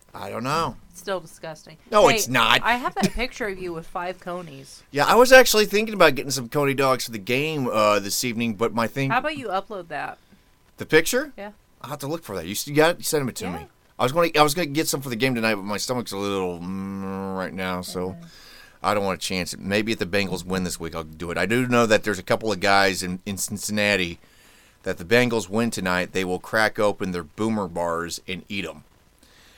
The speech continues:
Speaker 1: Boomer Esiason, back in the day, he was, uh, a-, an N F L M V P. He took the Bengals to a Super Bowl, and they lost ultimately to the forty-niners, and he had, like, chocolate bars in his honor.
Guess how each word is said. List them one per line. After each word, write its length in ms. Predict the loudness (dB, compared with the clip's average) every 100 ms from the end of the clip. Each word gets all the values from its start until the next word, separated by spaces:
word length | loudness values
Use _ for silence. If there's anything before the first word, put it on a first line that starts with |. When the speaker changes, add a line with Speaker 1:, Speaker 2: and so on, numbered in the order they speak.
| _ _ _ -20 -2
Speaker 1:
Boomer 400 | 4 6 8 6
Esiason, 880 | 6 6 8 8 6 2 0 0 2
back 240 | 4 4
in 60 | 4
the 60 | 0
day, 240 | 4 4
he 140 | 2 0
was, 300 | 0 0 2
uh, 280 | 4 4 0
a-, 180 | 0 0
an 140 | 0 0
N 140 | 0
F 140 | 2
L 200 | 4 4 4
M 180 | 2
V 120 | 2 -2
P. 300 | 0 0 0
He 80 |
took 180 | -2 -4
the 80 | 0
Bengals 340 | 2 2 0 -2
to 120 | 0
a 40 |
Super 280 | 0 -2 -2
Bowl, 360 | -2 -2 -4 -8 _ _ _ _ _ -20 -20 -20 _ -6
and 180 | -2 0
they 80 | 2
lost 380 | 6 6 6
ultimately 460 | 0 -4 -6 -4 -4
to 60 | -4
the 60 |
forty-niners, 840 | -6 -4 -2 -2 -2 -2 -4 -6 -12 _ _ _ _ _ _ -10
and 200 | -4 -4
he 120 | 0
had, 140 | 2 2
like, 200 | 2 -2 -10 _ -12
chocolate 380 | 4 6 6 2
bars 240 | 2 2 0
in 60 |
his 120 | 0
honor. 360 | 2 2 2 -2